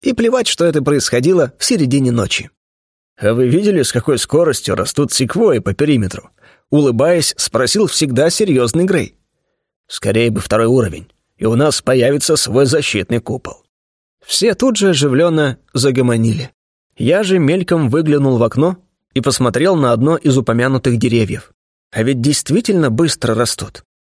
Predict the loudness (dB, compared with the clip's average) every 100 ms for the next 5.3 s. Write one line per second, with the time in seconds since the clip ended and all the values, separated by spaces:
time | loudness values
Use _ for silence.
0 | _ -4 0 0 0 0 2 2 0 0
1 | 0 -2 -2 -6 -4 0 0 0 -2 0
2 | 2 4 4 2 -2 -6 _ _ _ _
3 | -2 -2 -2 -2 0 0 0 2 2 0
4 | -2 -2 0 0 0 -2 -4 -4 -2 -2
5 | -2 -6 -14